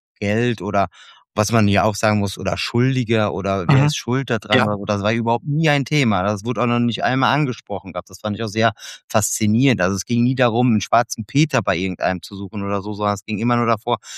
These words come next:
Speaker 1: wie kommen wir jetzt, wo kommen wir jetzt weiter, wie geht's jetzt weiter, äh, wie kriegen wir jetzt irgendwie wieder was, äh, ähm, gelöst oder w-, welches Problem kriegen wir wie gelöst. Und das fand ich halt sehr faszinierend zu, zu, zu jeglichem Zeitpunkt, da auch wie der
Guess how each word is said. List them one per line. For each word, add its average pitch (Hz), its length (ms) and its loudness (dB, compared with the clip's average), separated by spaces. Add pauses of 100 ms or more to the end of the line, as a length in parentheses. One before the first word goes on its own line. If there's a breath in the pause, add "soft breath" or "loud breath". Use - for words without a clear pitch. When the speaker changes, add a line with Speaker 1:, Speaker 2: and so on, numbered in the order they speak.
(200 loud breath)
Speaker 1:
wie 107 80 -2
kommen 127 240 2
wir 127 80 4
jetzt, 113 560 0
wo 113 160 -4
kommen 120 280 2
wir 113 40 4
jetzt 104 260 0
weiter, 117 420 2
wie 117 100 -6
geht's 120 320 -4
jetzt - 260 -8
weiter, 110 540 2
äh, 101 400 -2
wie 101 80 -10
kriegen 113 340 -4
wir 113 60 2
jetzt 107 180 -2
irgendwie 104 340 -2
wieder 104 300 2
was, 101 220 0 (420 loud breath)
äh, 104 260 2
ähm, 104 220 0
gelöst 120 580 4
oder 104 320 2 (140)
w-, 107 80 -12 (220)
welches 104 260 -2
Problem 110 400 2
kriegen 110 300 0
wir 101 100 2
wie 98 120 -2
gelöst. 90 440 -2
Und 90 120 -6
das 95 140 -2
fand 98 200 0
ich - 100 -4
halt 92 220 0
sehr 98 180 2
faszinierend 101 680 -4 (140)
zu, 101 200 -2 (120)
zu, 87 260 -4 (160)
zu - 100 -8
jeglichem 104 440 -2
Zeitpunkt, 104 520 -2
da 101 160 4
auch 92 160 0
wie 104 80 -6
der 95 140 2